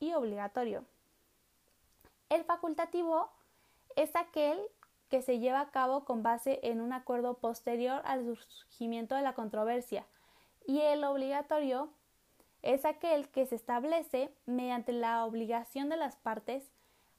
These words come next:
al acudir al arbitraje en caso de surgir una controversia, lo cual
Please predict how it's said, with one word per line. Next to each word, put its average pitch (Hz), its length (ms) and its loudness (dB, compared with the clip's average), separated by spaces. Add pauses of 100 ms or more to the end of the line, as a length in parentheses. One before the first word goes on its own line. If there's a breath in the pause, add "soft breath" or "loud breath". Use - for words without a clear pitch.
(140 soft breath)
al 302 200 4
acudir 247 640 -2
al 240 160 0
arbitraje 254 720 0
en 233 200 -2
caso 262 280 -2
de 330 140 2
surgir 226 400 -4
una 233 180 -4
controversia, 240 800 -2 (1080 soft breath)
lo 233 220 2
cual 285 360 6